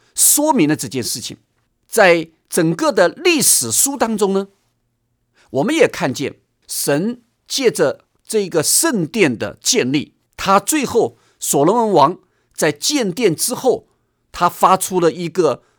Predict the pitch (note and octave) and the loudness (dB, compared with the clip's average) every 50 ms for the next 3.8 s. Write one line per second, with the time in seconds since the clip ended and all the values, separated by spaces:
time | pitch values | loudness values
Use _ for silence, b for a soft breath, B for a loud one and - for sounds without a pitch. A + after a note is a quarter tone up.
0 | _ _ _ _ A#2+ C3+ - - - E3 E3 E3+ G#3 A3+ D4 B3 F#3+ - - A3+ | _ _ _ _ -4 -4 -4 -4 -4 -4 -4 -4 -2 -4 -4 -4 -4 -4 -6 -4
1 | A#3 G#3+ F#3+ F3 F3 F3 E3+ E3 D#3+ - _ _ _ - F#3+ G3 F#3+ F#3+ - - | -4 -4 -2 -2 0 -2 -2 -2 -6 -12 _ _ _ -6 -2 -2 -2 -2 -4 -6
2 | - - E3+ - - - - - C#3 B2 A2+ A2+ C#3+ C#3+ - - A3 D#3+ - - | -4 -4 -4 -4 -4 -6 -6 -6 -6 -6 -4 -4 -6 -6 -4 -6 -4 -2 -2 -2
3 | C3 D#3 F3 - _ - - - _ _ F#3 D#3+ B2+ A#2 _ | -2 -4 -6 -4 _ -8 -8 -8 _ _ -2 -2 -2 -2 _